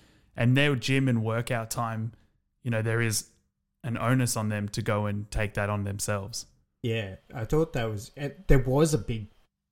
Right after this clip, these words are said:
Speaker 2: there was a big split as well. Like, all the meetings and the different, like, <laughs> it felt a little bit like a ball, like a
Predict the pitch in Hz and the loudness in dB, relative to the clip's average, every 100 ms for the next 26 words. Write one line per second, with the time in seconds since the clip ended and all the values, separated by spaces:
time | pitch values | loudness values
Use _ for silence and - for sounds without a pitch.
0 | - 110 113 160 110 110 95 - - 104 | -4 -2 0 0 0 -2 -4 -6 -6 -6
1 | 98 - 98 98 104 110 98 123 127 101 | -6 -10 -10 -10 -10 -6 2 4 6 6
2 | 95 104 110 117 123 113 101 95 90 113 | 4 -4 -2 -2 -2 -4 -6 -8 -8 -10
3 | - 95 - - _ _ _ _ _ - | -10 -12 -14 -20 _ _ _ _ _ -10
4 | - 107 - - - - - - - 156 | -4 -4 -4 0 2 2 0 -10 -12 -8
5 | 143 151 - 196 233 120 107 104 98 85 | -4 -6 0 2 4 2 0 -2 -4 -8
6 | 82 - 92 107 113 - - 110 113 104 | -12 -14 -12 -6 -6 -6 -6 -4 -4 -4